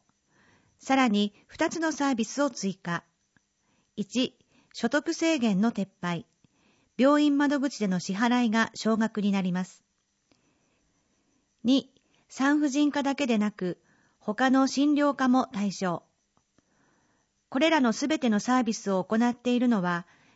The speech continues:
県内四十四市町村のうち、本市を含む七市町のみ。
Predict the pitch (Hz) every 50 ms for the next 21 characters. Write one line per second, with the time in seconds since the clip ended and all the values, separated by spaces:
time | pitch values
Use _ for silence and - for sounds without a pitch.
0 | _ - - 311 311 294 269 233 214 196 180 - - _ - 269 311 320 320 285
1 | 214 208 208 190 185 226 240 233 220 - - - 294 302 294 285 - 226 202 180
2 | 175 170 165 - - - 190 202 196 - _ _ _ _ _ _ _ - - 285
3 | 294 294 - - 208 202 196 190 - _ - 214 180 180 185 - - _ _ _
4 | _ _ _ _ _ _ _ _ _ _ _ _ _ _ _ - 214 240 262 302
5 | 349 - - - 254 254 233 202 185 208 220 202 180 160 -